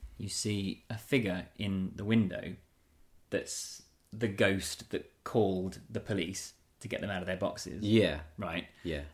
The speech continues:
Speaker 1: Um, and we said in the podcast we thought it was Sister Ursula.
Speaker 2: Yeah.
Speaker 1: Now, I don't know where I got that from, if that was from some, I read it somewhere or in the commentary or something, I can't quite remember.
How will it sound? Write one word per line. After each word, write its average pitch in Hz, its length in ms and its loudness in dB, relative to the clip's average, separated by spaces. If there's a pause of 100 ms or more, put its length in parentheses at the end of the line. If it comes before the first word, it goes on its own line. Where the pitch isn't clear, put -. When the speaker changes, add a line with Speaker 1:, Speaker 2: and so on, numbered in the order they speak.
(140)
Speaker 1:
Um, 104 360 4
and 107 160 4
we 131 200 8
said 110 300 2
in 101 100 0
the 98 40 -2
podcast 98 520 -4
we 107 80 -2
thought 104 180 -4
it 87 60 -4
was 98 340 -4
Sister - 420 -2
Ursula. 110 600 2
Speaker 2:
Yeah. 85 240 0 (800)
Speaker 1:
Now, 107 140 -2
I 107 40 -2
don't 127 100 -2
know 156 60 -2
where 143 100 0
I 123 60 2
got 117 140 2
that 76 180 -6
from, 92 300 -4 (400)
if - 160 -10
that 101 140 -4
was 107 120 -6
from 95 440 -2 (360)
some, 104 200 -8
I 104 100 -2
read 95 220 -2
it - 80 -4
somewhere 95 440 0
or 87 300 -4 (220)
in 98 80 -8
the 98 40 -12
commentary 98 540 -2
or 92 80 -4
something, 92 280 -6
I 98 80 -6
can't 107 200 -4
quite - 140 -8
remember. 95 400 0